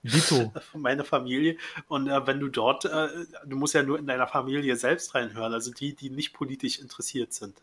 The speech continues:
Speaker 2: also o-, o-, oder gesellschaftlich interessiert
Speaker 1: Ich hab
Speaker 2: sind.
Speaker 1: mit dem Großteil meiner Familie keinen Kontakt mehr, von daher.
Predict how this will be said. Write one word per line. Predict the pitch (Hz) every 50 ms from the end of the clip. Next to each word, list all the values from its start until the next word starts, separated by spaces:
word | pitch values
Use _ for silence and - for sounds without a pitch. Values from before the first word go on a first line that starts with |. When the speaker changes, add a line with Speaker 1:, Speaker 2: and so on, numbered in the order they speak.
| _ _
Speaker 2:
also | - 127 120 120
o-, | 127 123 120 117 131 127 123
o-, | 123 - -
oder | 127 120 117 117
gesellschaftlich | 117 113 120 117 120 117 - - 123 - - - 117 - -
interessiert | - - - - - - - 123 104
Speaker 1:
Ich | -
hab | 131 131
Speaker 2:
sind. | 131 -
Speaker 1:
mit | 143 143 131
dem | 139 127 123 123
Großteil | - - 131 127 - - 127 117
meiner | 117 117 117 113
Familie | - 117 110 113 117 113
keinen | - - 110 107
Kontakt | - 113 - - - 110 - _ -
mehr, | 113 104 95
von | 110 104
daher. | 101 107 104 107 117 123